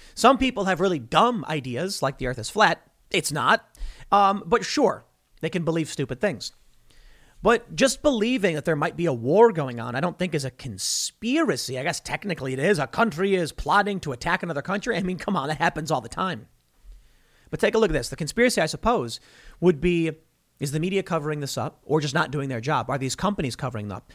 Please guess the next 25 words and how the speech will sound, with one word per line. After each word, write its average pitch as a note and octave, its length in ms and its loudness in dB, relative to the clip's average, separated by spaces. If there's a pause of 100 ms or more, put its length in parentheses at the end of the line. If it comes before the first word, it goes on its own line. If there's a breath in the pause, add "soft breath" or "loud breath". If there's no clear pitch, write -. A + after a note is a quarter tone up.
covering C#3 200 0
this A#2+ 120 -4
up? - 220 -4 (180 soft breath)
Is D3+ 200 2
the D#3 120 4
U G#3+ 320 4
S - 400 -2 (560)
covering D#3 320 -2
this B2 160 -6
up? G#2 220 -6 (1500 soft breath)
I F#3 140 0
think C4+ 220 2
about, F3 560 4
there D#3 180 4
was, D3+ 160 2
like, D3+ 320 0
a, C#3+ 260 -4
uh, B2 80 -2
uh, G#2+ 480 -6 (720)
a, C#3+ 100 -4 (100)
a D3+ 60 2
refinery D3+ 520 0
explosion B2+ 480 -6
in G#2+ 80 -8
Philadelphia, A#2+ 600 -4